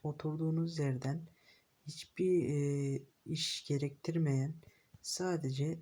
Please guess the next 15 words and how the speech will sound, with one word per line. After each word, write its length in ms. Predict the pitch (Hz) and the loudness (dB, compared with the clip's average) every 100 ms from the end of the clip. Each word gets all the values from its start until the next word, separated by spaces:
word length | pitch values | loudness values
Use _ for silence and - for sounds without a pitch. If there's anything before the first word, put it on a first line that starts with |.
| - | -4
video 280 | 190 175 160 | 0 0 0
izleyerek, 680 | 147 139 - 135 131 147 - 151 | -2 -4 0 2 2 -2 -4 0
anket 500 | 151 151 175 175 - | 0 2 -2 -2 0
doldurarak 720 | 160 143 135 131 147 165 _ _ - _ _ | 0 2 2 0 -2 -6 _ _ -20 _ _
para 260 | - 160 165 | -2 0 2
kazanma 400 | 165 160 156 165 | 2 4 4 4
yöntemini 540 | 160 151 147 151 156 | 2 0 -2 0 -2
göstereceğim. 800 | 143 135 - 135 127 131 160 165 _ _ _ _ - - _ - | -2 -4 -4 -2 0 0 -2 -6 _ _ _ _ -20 -20 _ -4
Lütfen 380 | 185 180 165 147 | -4 0 0 2
kanalıma 580 | 151 147 147 151 147 139 | 2 0 2 0 2 0
abone 320 | 143 151 160 | 0 0 2
olup 320 | 165 165 - | 0 -2 0
beğenmeyi 440 | 143 143 147 147 139 | 0 2 2 2 0
u-, 280 | 127 127 - | -2 -4 -4
unutmayın. 680 | 151 170 - 180 175 175 | -2 -4 -2 0 0 -2